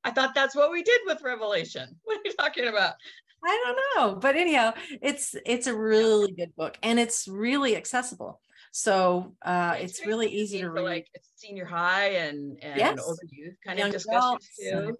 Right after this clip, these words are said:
Speaker 1: Yeah,
Speaker 2: Yep, we've
Speaker 1: absolutely.
Speaker 2: done it uh, use that book quite a lot. And it, it'll give you, uh, s-,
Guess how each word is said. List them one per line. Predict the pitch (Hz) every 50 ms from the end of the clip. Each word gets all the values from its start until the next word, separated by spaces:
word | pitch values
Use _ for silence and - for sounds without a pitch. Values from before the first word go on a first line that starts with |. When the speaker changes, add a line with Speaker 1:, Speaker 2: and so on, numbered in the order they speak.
| _ -
Speaker 1:
Yeah, | 165 147 139 139
Speaker 2:
Yep, | 139 135 _ _ _ - 165 170
we've | 214
Speaker 1:
absolutely. | 233 175 165 160 156 156 151 151 151 156
Speaker 2:
done | - 202
it | 202 190 _ _ _ _ _ _ _ _ -
uh, | - 180 180 175 180
use | 190 202 202 196
that | - 196 180 160
book | 165 190 190
quite | - - - 233 214 202
a | 190
lot. | 170 160 151 156 156 - - - - - _ _ _ _
And | - 233 254
it, | 254 226 - - _ -
it'll | 254 269 277 247
give | 220 - 269 262 240
you, | 247 262 262 254 254 254 254 254 _ _ _ _ _ _ _ _ _ _ _ _ -
uh, | - 196 202 196 190
s-, | 185 180 - - -